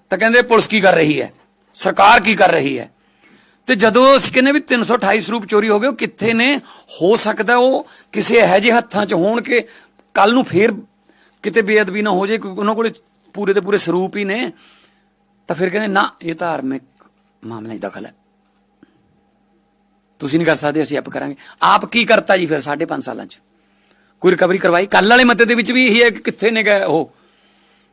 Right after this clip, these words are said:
ਕਿੱਥੇ ਨੇ ਉਹ ਜਿਹੜੇ ਸਰੂਪ ਨੇ, ਉਹ, ਉਹਨਾਂ ਬਾਰੇ ਛੇਤੀ ਪਤਾ ਲਾਇਆ ਜਾਵੇ। ਸਾਢੇ ਪੰਜ ਸਾਲਾਂ ਬਾਅਦ ਯਾਦ ਆਈ ਹੈ,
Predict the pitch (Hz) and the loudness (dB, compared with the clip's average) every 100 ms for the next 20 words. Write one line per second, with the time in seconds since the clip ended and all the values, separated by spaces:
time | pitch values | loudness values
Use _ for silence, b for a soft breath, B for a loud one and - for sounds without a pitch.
0 | _ _ _ _ _ _ _ _ _ _ | _ _ _ _ _ _ _ _ _ _
1 | _ _ _ 202 - 190 240 220 202 202 | _ _ _ -6 -4 0 2 4 2 2
2 | 196 - 170 160 180 151 165 160 180 196 | 2 -2 -6 -4 -2 -2 -4 -2 -2 0
3 | 202 196 - _ _ - 175 190 180 165 | 0 -2 -8 _ _ -10 -4 0 0 0
4 | 160 165 147 147 117 104 101 - 143 170 | -4 -4 -6 -6 -8 -8 -10 -8 -4 -2
5 | 180 226 196 190 185 - 196 220 202 196 | -2 -4 -4 -4 -4 -4 -2 2 2 0
6 | 180 170 | -4 -6